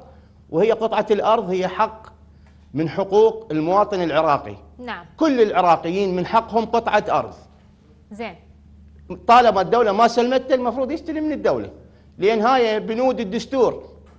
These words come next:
Speaker 1: هاي بنود واضحة وفقرات واضحة بالدستور العراقي اللي إحنا المفروض نحترمها.
Speaker 2: نعم.
Speaker 1: طبعا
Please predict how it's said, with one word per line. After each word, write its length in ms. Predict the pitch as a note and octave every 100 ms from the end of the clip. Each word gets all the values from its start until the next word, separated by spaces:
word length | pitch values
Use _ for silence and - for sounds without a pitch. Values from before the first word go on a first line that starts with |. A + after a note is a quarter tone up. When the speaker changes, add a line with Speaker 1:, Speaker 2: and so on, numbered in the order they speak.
| - - - _ _ -
Speaker 1:
هاي 260 | G3+ A3
بنود 440 | F3 G3 A#3+ B3+ C4 -
واضحة 520 | F#3 A#3 A#3 D#3 A2+ B2
وفقرات 520 | E3 F#3+ G#3 A#3+ A#3
واضحة 240 | A#3+ G#3+
بالدستور 460 | G3+ F#3 G3+ B3+ B3
العراقي 440 | A#3+ B3 A3+ A#2+ G2+
اللي 240 | E3 G3 G#3
إحنا 180 | G#3
المفروض 380 | A3 A3 G#3+ B3
نحترمها. 540 | A#3 F#3 A#3 A#3+ C#3+ F#2+ - _
Speaker 2:
نعم. 280 | A3 A3 D#3 - - - - - - - - - - - -
Speaker 1:
طبعا 260 | F#3 G3